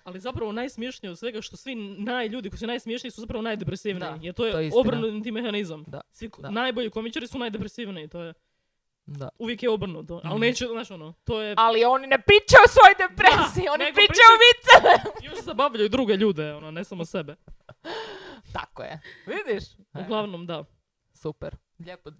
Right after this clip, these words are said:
Speaker 2: da si to brought up. Kako, ne znam, priča hrvatski.
Speaker 1: Treba-
Speaker 2: Spomenula tu temu, jebote.
Speaker 1: Da si to spomenula, da. Trebamo, b-, da, m-, men-,
Speaker 2: Moramo više
Speaker 1: mislim,
Speaker 2: pričati o
Speaker 1: meni,
Speaker 2: tvojoj
Speaker 1: kako
Speaker 2: depresiji.
Speaker 1: <laughs> meni, ovaj, smeta kad ja stalno koristim engleske riječi, jer
Speaker 2: A,
Speaker 1: zapravo
Speaker 2: znam.
Speaker 1: to je nešto što ti se uvuče, st-,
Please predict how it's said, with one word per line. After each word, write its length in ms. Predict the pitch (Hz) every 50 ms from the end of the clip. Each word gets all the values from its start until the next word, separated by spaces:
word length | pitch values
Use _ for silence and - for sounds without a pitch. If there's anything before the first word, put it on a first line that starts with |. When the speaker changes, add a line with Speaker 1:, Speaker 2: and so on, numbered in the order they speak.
| 147 135 _
Speaker 2:
da 160 | _ 147 165 151
si 140 | - -
to 340 | - - 165 151 143 139 180 196 - _ _ _ _ _ _ _ _ _ _ _ _ _ _ _ _ _ _ _ _ _ _ _ _ _ _ _ _ _ _ _ _
brought 440 | - 180 165 214 240 240 240 - -
up. 300 | - 254 226 - - -
Kako, 280 | - - 359 - - 294 -
ne 140 | 180 175 196
znam, 140 | 214 202
priča 260 | - 220 277 - - 156
hrvatski. 480 | - - 202 170 147 143 _ - -
Speaker 1:
Treba- 100 | 170 170 - _ _ _ _
Speaker 2:
Spomenula 500 | - - 185 196 214 208 208 220 202 185
tu 140 | - 196
temu, 400 | - - 202 185 165 147 143 139 139
jebote. 760 | 131 135 143 135 139 139 - 127 123 _ _ - 131 135 143 _ _ _ _
Speaker 1:
Da 120 | - 180
si 140 | - - -
to 100 | 170 160
spomenula, 460 | - - 175 170 170 156 151 - 160
da. 180 | 160 165 170 151 _ _ _
Trebamo, 300 | - 226 233 214 175 165
b-, 120 | 156 165 170
da, 200 | 156 165 175 196
m-, 200 | 185 175 165 175
men-, 220 | 185 - 202 208 240
Speaker 2:
Moramo 220 | - 190 175 147
više 220 | 143 160 175 - -
Speaker 1:
mislim, 200 | 208 - - 240
Speaker 2:
pričati 60 | -
o 20 |
Speaker 1:
meni, 120 | 320 311 -
Speaker 2:
tvojoj 160 | 175 170 175
Speaker 1:
kako 80 | 196 190
Speaker 2:
depresiji. 380 | - - - - - - - - - - -
Speaker 1:
<laughs> 120 | - - -
meni, 260 | 190 226 247 254 233
ovaj, 380 | 208 202 196 185 190 196 196 196 196 196 196 196 175
smeta 520 | - - _ - - 226 240 262 - - 185
kad 140 | - 208
ja 160 | 208 220 202 202
stalno 300 | - - 208 185 170 156
koristim 340 | 185 185 170 156 - 170
engleske 300 | 175 170 160 151 - -
riječi, 300 | 160 156 151 - - -
jer 120 | 160 165 165
Speaker 2:
A, 20 |
Speaker 1:
zapravo 260 | 160 165 233 - 247
Speaker 2:
znam. 100 | 202 214
Speaker 1:
to 60 | - 269
je 80 | 262
nešto 160 | 247 269 -
što 100 | - 202
ti 100 | 180 180
se 120 | 185 - 220
uvuče, 300 | 202 190 233 262 - 330
st-, 260 | - - - _